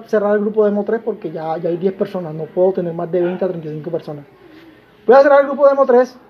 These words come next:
Si ustedes quieren realmente que yo les conteste los mensajes, porque tengo más de seiscientos mensajes en WhatsApp, no me escriban a mí porque me queda muy difícil. Escríbanle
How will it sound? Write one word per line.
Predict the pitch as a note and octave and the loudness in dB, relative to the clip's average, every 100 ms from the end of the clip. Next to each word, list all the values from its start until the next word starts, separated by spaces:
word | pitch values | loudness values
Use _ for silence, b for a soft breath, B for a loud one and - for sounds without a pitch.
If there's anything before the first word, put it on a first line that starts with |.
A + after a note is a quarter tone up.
| _ _ _ _ _ | _ _ _ _ _
Si | - | -12
ustedes | G3+ - B3 C4 | -8 2 4 4
quieren | C4+ C4+ | 2 2
realmente | B3 B3 A#3+ F3+ | 2 0 0 0
que | |
yo | F3+ | 0
les | A3+ | 0
conteste | A#3 G#3+ G#3 | -2 -6 -2
los | A#3 | -4
mensajes, | G#3 F3 G3 G#3 | -2 -4 -4 -4
porque | F3+ | -4
tengo | E3+ G3 | -6 -4
más | G#3+ | -2
de | A3+ G#3+ | 2 0
seiscientos | F#3+ D#3 G#3 A3 B3+ | 0 -4 -4 -2 -2
mensajes | A#3 G#3+ A3 | -2 -2 -2
en | A#3 | 0
WhatsApp, | A3+ G#3 G3 - B B B B | 0 0 -4 -6 B B B B
no | G#3 A3+ | 0 2
me | |
escriban | B3+ B3+ C4 A#3+ | 0 2 2 2
a | A3 | 0
mí | |
porque | A3 A#3+ F#3+ | 0 -2 -4
me | E3 | -6
queda | E3+ | -6
muy | F3+ F#3 | -6 -8
difícil. | F#3 F#3 - | -8 -10 -12
Escríbanle | G3 - A3 A#3 A#3 | -14 -6 -2 -2 -2